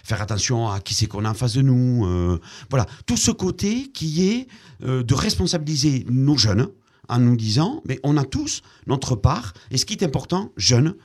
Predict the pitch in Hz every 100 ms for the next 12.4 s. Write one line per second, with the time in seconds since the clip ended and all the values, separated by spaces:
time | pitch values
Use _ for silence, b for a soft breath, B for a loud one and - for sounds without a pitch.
0 | B B - - 87 98 123 107 160 147
1 | 139 117 107 143 - 104 92 104 85 -
2 | B 92 87 - 78 71 _ b b b
3 | b - 80 78 76 76 - 78 69 120
4 | 120 101 90 110 80 78 123 123 170 165
5 | 165 165 175 - - - 104 107 98 80
6 | - - b b b b - 92 90 117
7 | 151 131 127 113 123 135 113 101 104 104
8 | 104 104 143 117 165 175 139 147 147 147
9 | - B - 107 117 98 80 78 - b
10 | b b 101 90 127 - 226 202 160 -
11 | 165 - - 135 - 160 143 B B -
12 | 110 117 98 87